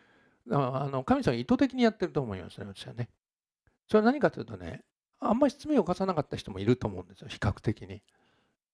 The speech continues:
ね。でもあれ、比較的にものすごい罪を犯した人たちじゃないですか。ところがね、最高の恵みを受けてる。最高の祝福を受けてるんですね。まあ、あの、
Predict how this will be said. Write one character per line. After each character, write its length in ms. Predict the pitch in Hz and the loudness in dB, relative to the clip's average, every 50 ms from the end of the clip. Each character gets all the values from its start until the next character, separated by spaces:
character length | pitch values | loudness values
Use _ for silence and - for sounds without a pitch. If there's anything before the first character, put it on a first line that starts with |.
| _ _ _ _ _ _ - | _ _ _ _ _ _ -2
ね。 240 | - 131 139 151 - _ _ _ _ _ _ | 0 0 0 0 -4 _ _ _ _ _ _
で 80 | - 190 | 6 6
も 120 | 196 175 | 8 8
あ 40 | 208 | 8
れ、 180 | 233 233 165 - | 6 4 2 0
比 80 | - - | -4 0
較 160 | - 277 285 - - | 6 6 6 6 4
的 160 | - 294 - | 0 0 0
に 120 | 262 254 214 | 0 0 2
も 160 | 175 190 196 | 4 4 4
の 120 | 190 254 | 4 2
す 80 | 262 294 | 2 2
ご 60 | 294 | 0
い 40 | 233 | 0
罪 220 | - - 143 131 | 0 0 2 4
を 40 | 113 | 4
犯 140 | - 101 87 | 4 2 -2
し 60 | - | -2
た 100 | - - | -2 -4
人 240 | - 117 - - - | -4 -4 -6 -8 -12
た 340 | - - - _ - - 110 | -14 -16 -16 _ -8 -8 -8
ち 40 | |
じ 60 | - - | -8 -10
ゃ 60 | - | -14
な 100 | 92 87 | -14 -14
い 40 | - | -16
で 80 | - | -16
す 80 | - - | -16 -16
か。 160 | - - - _ _ _ _ _ _ _ _ _ _ _ _ _ _ | -16 -16 -18 _ _ _ _ _ _ _ _ _ _ _ _ _ _
と 80 | - - | 4 6
こ 80 | 170 170 | 6 6
ろ 60 | 147 | 4
が 80 | 127 | 4
ね、 200 | 101 85 90 - - | -2 -4 -8 -12 -14
最 400 | - - - - 117 127 220 208 | -8 -4 -2 0 2 2 0 -2
高 220 | - - - 180 | -2 -6 -6 -6
の 120 | 185 - - - | -8 -8 -8 -10
恵 100 | - - | -10 -10
み 140 | 123 113 104 | -10 -14 -16
を 60 | 104 | -14
受 120 | - - | -16 -16
け 60 | - | -18
て 60 | - - _ _ _ _ _ _ _ _ _ _ _ _ _ _ _ _ _ _ _ _ _ _ _ _ _ _ _ _ _ _ _ _ _ _ _ _ _ _ _ _ _ _ _ _ _ _ _ _ _ _ - | -18 -20 _ _ _ _ _ _ _ _ _ _ _ _ _ _ _ _ _ _ _ _ _ _ _ _ _ _ _ _ _ _ _ _ _ _ _ _ _ _ _ _ _ _ _ _ _ _ _ _ _ _ -12
る。 60 | 143 | -8
最 320 | - - - - 156 208 202 | -2 0 4 4 4 4 2
高 260 | - - 190 180 175 | 0 0 0 0 0
の 140 | 170 156 143 | 0 -4 -6
祝 240 | - - - - - | -8 -8 -8 -10 -10
福 180 | - - - | -8 -4 -4
を 40 | 110 | -4
受 180 | 107 - - - | -4 -6 -12 -16
け 40 | |
て 20 | - | -16
る 60 | - | -18
ん 140 | _ _ _ | _ _ _
で 80 | - | -20
す 40 | - | -14
ね。 200 | - 110 107 - _ _ _ _ _ _ _ _ _ _ _ _ _ _ _ _ _ _ _ _ _ _ _ _ _ _ _ _ _ _ _ _ _ _ _ _ - | -10 -10 -10 -10 _ _ _ _ _ _ _ _ _ _ _ _ _ _ _ _ _ _ _ _ _ _ _ _ _ _ _ _ _ _ _ _ _ _ _ _ 8
ま 140 | 233 208 | 8 8
あ、 20 | 190 | 8
あ 40 | 180 | 8
の、 280 | 170 165 - - - | 2 0 -2 -2 -4